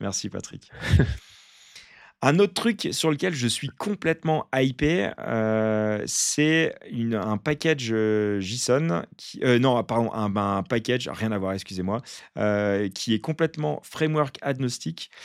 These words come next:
Speaker 1: mais qui va aller, euh, jouer avec la propriété haptique de notre téléphone. Donc, pour ceux qui ne connaissent pas la propriété haptique, c'est la vibration, euh,
Speaker 2: Mm.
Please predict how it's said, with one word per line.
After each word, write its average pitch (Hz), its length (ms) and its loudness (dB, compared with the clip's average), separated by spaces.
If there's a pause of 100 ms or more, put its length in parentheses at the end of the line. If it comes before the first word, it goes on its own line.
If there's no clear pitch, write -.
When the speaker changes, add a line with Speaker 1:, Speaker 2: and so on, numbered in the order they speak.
(180)
Speaker 1:
mais 160 160 4
qui 160 220 -6
va 123 120 2
aller, 131 400 2
euh, 95 380 -4 (420)
jouer 127 480 0
avec 123 500 -2 (120)
la 95 520 0
propriété 139 680 -4
haptique - 640 -2
de 113 160 2
notre 107 480 0
téléphone. 101 460 0 (340)
Donc, 101 160 -6
pour - 140 -12
ceux 131 120 0
qui 110 160 -6
ne 101 60 2
connaissent 110 380 2
pas 120 180 4
la 95 120 2
propriété 107 600 -2
haptique, 95 380 -2
c'est 120 220 0
la 98 160 0
vibration, 107 680 0 (540)
euh, 101 1040 0
Speaker 2:
Mm. - 60 -8